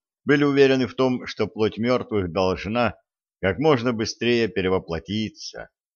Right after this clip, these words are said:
раствориться в природе, вернуться в лоно праматери. Поэтому павших раздели до нога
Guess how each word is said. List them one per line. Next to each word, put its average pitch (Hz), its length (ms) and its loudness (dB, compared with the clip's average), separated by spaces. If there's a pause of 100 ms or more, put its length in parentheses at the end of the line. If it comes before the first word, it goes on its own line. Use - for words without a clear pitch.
(220)
раствориться 113 720 0
в - 80 -6
природе, 104 560 2
вернуться 110 720 -2
в 98 60 -4
лоно 98 440 0
праматери. 82 1000 -4 (800)
Поэтому 101 580 4
павших 107 640 2 (480)
раздели 113 640 2
до 85 180 -2
нога 87 560 -2